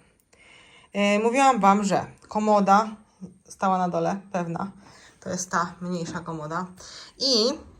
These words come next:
tutaj była taka R T V-ka, jest ona fru, fru. Niedługo będą u nas gabaryty we wiosze, więc poleci to na gabaryty. A to będzie stało sobie tutaj, więc czeka mnie teraz z Maxiem. Maksymilianie!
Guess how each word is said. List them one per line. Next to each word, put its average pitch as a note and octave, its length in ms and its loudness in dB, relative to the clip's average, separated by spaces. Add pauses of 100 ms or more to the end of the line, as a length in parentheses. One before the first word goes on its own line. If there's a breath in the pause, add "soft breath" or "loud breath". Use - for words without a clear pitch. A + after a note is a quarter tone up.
tutaj G#3 260 -2
była F#3+ 160 0
taka F#3+ 220 0
R F3 100 0
T F#3+ 100 -2
V-ka, D3+ 280 -2
jest - 380 -6 (160)
ona C#3 340 -10 (400)
fru, F3 240 -12
fru. G3+ 400 -4 (280 loud breath)
Niedługo F3 380 -4
będą E3 200 -4
u D#3+ 40 -6
nas D#3+ 180 -6
gabaryty F#3 680 2
we F3 220 0
wiosze, F#3 460 2 (320 loud breath)
więc F3 340 -4 (120)
poleci F#3+ 400 6
to E3+ 100 -6
na E3+ 120 -2
gabaryty. F3 580 0 (840 loud breath)
A C#4+ 340 4
to F#3+ 180 4
będzie F#3 280 0
stało E3+ 320 -2
sobie D3+ 320 -8 (300)
tutaj, E3 560 -2 (300 loud breath)
więc E3+ 300 -4
czeka B3+ 280 -2
mnie F#3+ 140 0
teraz F3+ 360 0
z F3+ 60 -4
Maxiem. F#3 600 -4 (160)
Maksymilianie! B3+ 920 6